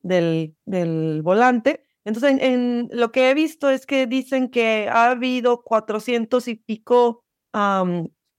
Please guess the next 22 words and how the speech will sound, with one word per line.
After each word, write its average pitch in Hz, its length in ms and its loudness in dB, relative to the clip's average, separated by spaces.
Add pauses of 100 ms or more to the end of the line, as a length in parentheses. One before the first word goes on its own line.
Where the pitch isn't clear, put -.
(140)
choques, 294 580 0 (140)
y 247 140 -2
de 254 160 4
esos 285 200 -2
cuatrocientos 285 600 0
y 311 60 2
pico 277 280 -2
choques, 269 480 0
creo 233 120 -6
que 277 120 -2
son 262 280 0
del 214 300 -2
dos 214 180 -2
mil 226 640 0 (120)
veintitrés, 214 1200 -2 (640)
las, 285 240 0
la, 208 340 0
las 214 220 -2
cifras, 339 460 -4 (160)
la, 220 480 2 (480)
ah, 214 480 2
dos, 233 340 -2